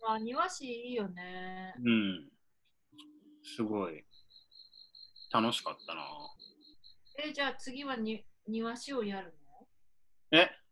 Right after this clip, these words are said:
Speaker 2: なんかそれも、なんかこのいろいろの中に入れたいなって思った。
Speaker 1: いろいろって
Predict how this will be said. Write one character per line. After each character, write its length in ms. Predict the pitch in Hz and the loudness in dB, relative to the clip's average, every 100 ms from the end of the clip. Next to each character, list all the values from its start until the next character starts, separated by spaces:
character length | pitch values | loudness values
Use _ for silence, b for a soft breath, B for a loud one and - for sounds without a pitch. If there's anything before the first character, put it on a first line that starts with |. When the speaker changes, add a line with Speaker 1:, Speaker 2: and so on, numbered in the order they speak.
| _ | _
Speaker 2:
な 140 | 185 202 | 10 12
ん 40 | |
か 140 | 110 | 12
そ 120 | - 139 | 10 10
れ 120 | 170 | 10
も、 260 | 214 170 | 12 12
な 120 | 110 110 | 12 8
ん 20 | |
か 100 | 107 | 8
こ 100 | 120 | 8
の 120 | 110 | 8
い 80 | 110 | 12
ろ 160 | 143 | 12
い 40 | 165 | 12
ろ 100 | 180 | 12
の 80 | 170 | 12
中 380 | 151 107 - 95 | 12 10 8 4
に 100 | 90 | 6
入 100 | 110 | 8
れ 120 | 143 | 8
た 220 | 220 160 | 10 8
い 60 | 104 | 10
な 160 | 104 | 8
っ 100 | 113 | 8
て 60 | - | 2
思 120 | 85 | -4
っ 20 | - | -4
た。 140 | - 73 - - - - - - - - - - 415 | -6 -8 -10 -20 -20 -20 -20 -20 -20 -20 -20 -20 -12
Speaker 1:
い 40 | 403 | -8
ろ 140 | 392 | -8
い 40 | |
ろ 120 | 403 | -8
っ 40 | |
て 40 | 403 | -12